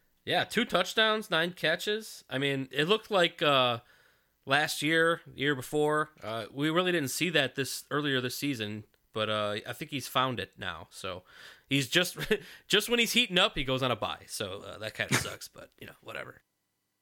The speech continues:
Speaker 2: Uh, we, we made fun of Worm for spending, like, I don't know, sixty percent of his fab budget on the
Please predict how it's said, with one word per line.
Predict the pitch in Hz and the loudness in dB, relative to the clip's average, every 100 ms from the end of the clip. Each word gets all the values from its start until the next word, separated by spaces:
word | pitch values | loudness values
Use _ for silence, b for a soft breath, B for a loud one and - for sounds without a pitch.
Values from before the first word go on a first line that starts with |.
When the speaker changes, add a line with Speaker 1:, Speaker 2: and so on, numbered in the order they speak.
| - | 6
Speaker 2:
Uh, | 175 160 | 10 12
we, | 165 170 | 12 12
we | 170 | 12
made | 175 233 | 12 12
fun | 233 226 | 12 12
of | 165 | 12
Worm | 165 180 | 12 12
for | - | 10
spending, | 151 160 151 139 | 8 10 10 10
like, | 127 127 _ | 8 4 _
I | - | 0
don't | 151 | 2
know, | 127 | 4
sixty | - 170 - | 6 4 4
percent | 165 156 - 147 | 4 6 8 8
of | 131 | 8
his | 139 - | 6 6
fab | 135 135 135 | 8 8 8
budget | 147 147 165 | 6 8 6
on | 120 127 127 123 | 6 6 4 2
the | 123 120 120 | 4 6 4